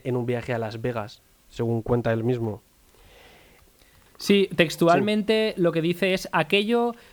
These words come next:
Speaker 2: cambió no solo mi vida, sino también mi posicionamiento y mi actuación políticos", y tiene una frase que me ha parecido... Eh, <laughs> ah, sí. "He sentido de manera muy especial en propia carne esa frase de San Pablo que dice,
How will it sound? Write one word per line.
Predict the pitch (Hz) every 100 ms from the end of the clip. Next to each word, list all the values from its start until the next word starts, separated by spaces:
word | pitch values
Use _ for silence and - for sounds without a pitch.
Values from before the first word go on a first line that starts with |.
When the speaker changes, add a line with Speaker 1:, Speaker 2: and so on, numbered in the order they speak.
| _
Speaker 2:
cambió | - 165 165 180 202
no | 196 185
solo | 185 175
mi | 165
vida, | 170 190
sino | 190 165 151
también | 151 160
mi | 165
posicionamiento | 156 151 147 156 147 160 165
y |
mi | 160
actuación | 151 151 156 147 151 147 143 139 135 - - - _
políticos", | 151 143 175 180 190 196 202 196 -
y | 151
tiene | 170 196
una | 208
frase | - 185 185 208
que | 190
me | 165
ha | 165
parecido... | 180 170 170 165 170 175 175 - - _
Eh, | - 151 147 147
<laughs> | -
ah, | - 147
sí. | - 120 - - - - -
"He | 214
sentido | 240 285 240 208 226 214 214
de | 165
manera | 156 175 202
muy | 175 196 233
especial | 226 190 170 180 175 165
en | 165 147
propia | 147 190 202 185
carne | 156 151 160 175 202
esa | 190 180 233
frase | 202 170 - 139
de | 135
San | - 135 127
Pablo | 143 156 214 196
que | 143
dice, | 131 - 123